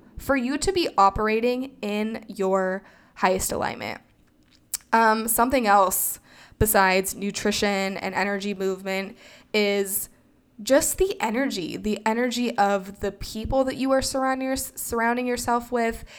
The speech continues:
the energy of your environments, the energy of what you are listening to. I mean, I, I love to be alone. I love to be alone so much. I'm very comfortable with it.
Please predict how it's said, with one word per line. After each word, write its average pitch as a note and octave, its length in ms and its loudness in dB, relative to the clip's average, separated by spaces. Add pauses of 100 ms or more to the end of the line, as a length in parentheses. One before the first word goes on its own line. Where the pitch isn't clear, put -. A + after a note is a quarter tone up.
(260)
the A#3+ 180 0
energy G3+ 600 -4
of F#3+ 500 -2
your G3 320 0
environments, B3 960 -2
the G#3+ 240 -4
energy A#3+ 460 -2
of G3 160 -4
what G3 360 0
you G3+ 140 -4
are F3+ 140 0
listening A3+ 640 0
to. D4 640 0 (840)
I A3 160 4
mean, G#3 580 0 (800)
I, D4 920 6 (100)
I E4+ 160 2
love G3+ 360 0
to - 100 -6
be - 100 -10
alone. A#2+ 560 -8 (240)
I A3+ 120 4
love A#3 240 -2
to C4 100 -10
be C#4 120 -4
alone B3+ 560 -2
so - 420 -2
much. C4+ 420 2
I'm G3 140 -4
very A3+ 260 2
comfortable C4 500 -2
with A#3+ 180 0
it. A#3 260 -2